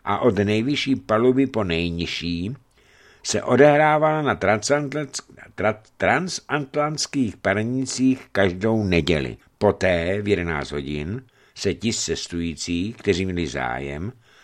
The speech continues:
shromáždili v jídelně první třídy k bohoslužbě. Vést bohoslužbu bylo výsadou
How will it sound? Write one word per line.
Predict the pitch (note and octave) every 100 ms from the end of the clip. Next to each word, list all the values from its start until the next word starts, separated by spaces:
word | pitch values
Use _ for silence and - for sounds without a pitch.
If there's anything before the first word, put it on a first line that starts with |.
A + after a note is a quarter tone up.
| - -
shromáždili | - G2+ A2 C#3 D#3 D3+ D#3+ C3
v | E2+
jídelně | F#2 G#2+ B2+ C3 C3 C3 C#3
první | C3+ B2+ B2+ A2 D#2+
třídy | - E2+ F#2 F#2+ G2+ G2+
k | F2+
bohoslužbě. | E2+ C#2 C#2 F#2 - D#2+ C2+ C#2+ C2 G#1+ - _ _ _ _ _ _ _ _ -
Vést | G2 F#2+ C#2 D2
bohoslužbu | E2 F2+ C3 - C#3+ C3 C3+ C#3+
bylo | B2 A2 F2+
výsadou | G2 - G2+ G2 F2+ F2+